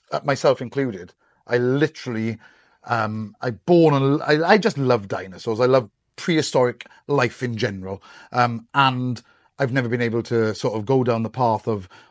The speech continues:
of, um, sort of becoming a paleontologist like yourself, uh, but just,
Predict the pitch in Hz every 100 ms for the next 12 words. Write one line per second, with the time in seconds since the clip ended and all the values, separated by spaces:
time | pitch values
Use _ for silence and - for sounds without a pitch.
0 | - 123 98 98 - _ 123 117 117 113
1 | 117 - 233 190 - 254 240 180 160 143
2 | 127 156 123 117 120 110 123 107 139 135
3 | 117 113 - _ - 160 - _ _ _
4 | _ - - 180